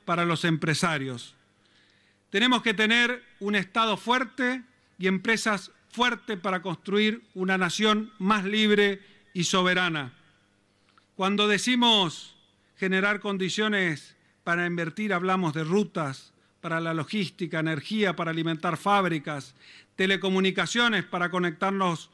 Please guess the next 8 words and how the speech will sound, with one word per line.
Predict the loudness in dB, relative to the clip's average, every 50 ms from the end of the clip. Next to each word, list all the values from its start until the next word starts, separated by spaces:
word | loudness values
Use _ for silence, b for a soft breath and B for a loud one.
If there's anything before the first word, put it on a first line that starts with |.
| b b b b b
con | -6 -4 -2
el | -2 0 0
mundo, | 2 2 2 4 4 4 2 2 0 -2 B B B B B B B B B _
parques | -2 0 0 -2 -2 0 0 2 0 -2 -4 -10 -18 _ _
industriales | -4 -2 0 2 2 0 0 0 0 2 2 0 -2 -6 -6
para | -6 -4 -4 -2
radicar | -2 0 0 0 0 0 2 2 2
empresas, | 2 2 0 2 0 0 0 -2 -4 -8 -8 -10 -12 -18 -20